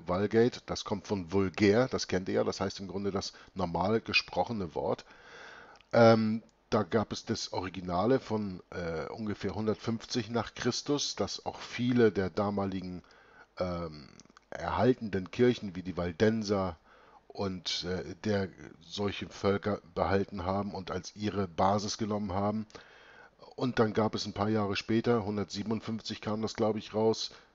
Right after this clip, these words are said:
nach Christus, die erste verfälschte Version davon im Lateinischen.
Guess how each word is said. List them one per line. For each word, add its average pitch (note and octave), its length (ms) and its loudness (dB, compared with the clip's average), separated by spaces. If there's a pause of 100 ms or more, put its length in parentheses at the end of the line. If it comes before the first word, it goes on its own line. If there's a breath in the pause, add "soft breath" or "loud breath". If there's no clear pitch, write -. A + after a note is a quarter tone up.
(120 loud breath)
nach - 200 -2
Christus, A#2+ 600 0
die G#2+ 160 -4
erste G#2+ 260 0
verfälschte G#2 500 -2
Version G#2 300 0
davon G#2 480 -2
im G#2 120 -6
Lateinischen. G#2 640 0